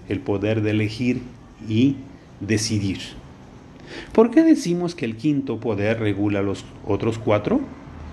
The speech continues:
Porque tú eliges y decides qué pensar, qué sentir, qué decir y qué hacer.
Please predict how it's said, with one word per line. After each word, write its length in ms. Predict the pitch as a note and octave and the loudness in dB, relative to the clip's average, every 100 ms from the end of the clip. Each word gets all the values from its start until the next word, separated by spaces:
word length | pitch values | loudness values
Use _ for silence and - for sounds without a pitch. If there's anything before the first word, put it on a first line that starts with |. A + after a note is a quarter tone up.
| - - - | -14 -14 0
Porque 260 | G3 G3+ G3+ | 2 6 4
tú 200 | - A#3+ | 6 4
eliges 580 | G#3+ G3 G3+ - A2+ A2+ | 4 2 -4 -4 -4 -4
y 60 | |
decides 460 | G#2+ A2 C3+ B2+ - | -4 -4 -4 -4 -6
qué 140 | C3 | -6
pensar, 580 | - A2+ G#2+ G#2+ G#2+ A2 | -2 -2 0 2 2 2
qué 120 | A#2+ | 0
sentir, 580 | A2 G#2+ G2 G#2 G#2 G2+ | 0 0 0 2 2 2
qué 140 | - | 0
decir 420 | G#2 G#2 - G#2 G2+ | 0 0 0 0 0
y 60 | |
qué 160 | A2 A2 | 0 0
hacer. 420 | G#2+ - D#3+ G#2 | 0 2 2 2